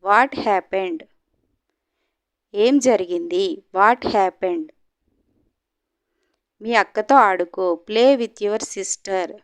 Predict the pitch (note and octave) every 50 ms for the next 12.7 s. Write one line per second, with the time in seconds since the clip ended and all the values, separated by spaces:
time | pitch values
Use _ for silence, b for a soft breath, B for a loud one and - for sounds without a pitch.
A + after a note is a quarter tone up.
0 | _ _ - G#3+ A#3+ B3+ A#3 F#3+ - _ - G#3 - - B3+ B3 A3+ G3+ F3+ F3
1 | F3 F3 - - F3+ F3 E3 D#3 _ _ - G#3 G#3+ A#3 B3+ C4+ A#3+ A3+ A3 A3
2 | - G#3 G3+ G3+ G#3+ B3 - - - - F#3 F3 - - _ - G#3 G3+ F#3 E3
3 | - - _ _ _ _ _ _ _ _ _ _ _ _ _ _ _ _ _ _
4 | _ _ _ _ _ _ _ _ _ _ _ _ _ _ _ - A3+ B3 B3+ -
5 | C4+ B3+ B3 A#3 A3+ A#3 C4+ F#4 C5+ - - - - - G#3 A3 A#3 - - A3+
6 | F#3+ - _ F3+ F3 F3 E3 E3+ E3+ E3+ D#3 - E3+ E3+ F#3 F#3+ G#3+ A3 A3 B3+
7 | C4+ B3 B3+ A#3+ A#3 A#3 A3 F#3+ E3 E3 E3 E3+ F#3 F#3 E3 D#3+ b b b b
8 | b b b b b A3 B3 B3+ B3+ C4+ B3+ B3 A#3+ A#3+ G#3+ G3+ G3+ A3+ A3+ -
9 | - G3+ F#3 - _ F3 F3 F3 F3+ F3+ E3+ E3 D#3+ D#3+ F3 F3+ F#3+ G3+ G3 A3+
10 | A#3+ A3 A#3 A#3 A#3+ A#3+ _ A3 F#3+ F3 E3 E3+ F3+ F3+ F3+ E3+ - - _ _
11 | _ _ _ _ _ _ _ _ _ _ _ _ _ _ _ _ _ _ _ _
12 | _ _ _ _ _ _ _ _ _ _ - A3+ B3 C#4+